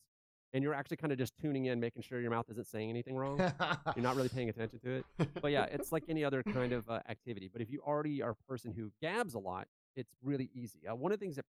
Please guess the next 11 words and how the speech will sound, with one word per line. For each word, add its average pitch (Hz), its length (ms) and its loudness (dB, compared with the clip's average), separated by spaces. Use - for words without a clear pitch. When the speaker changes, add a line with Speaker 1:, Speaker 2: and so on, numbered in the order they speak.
Speaker 1:
Palador 156 300 0
tells 135 220 -2
me 127 80 0
he 131 140 -2
does 131 380 0
is 123 100 -2
he's 147 200 2
been 135 120 -2
practicing 123 800 -2
freestyle 147 400 0
rapping. 156 380 -2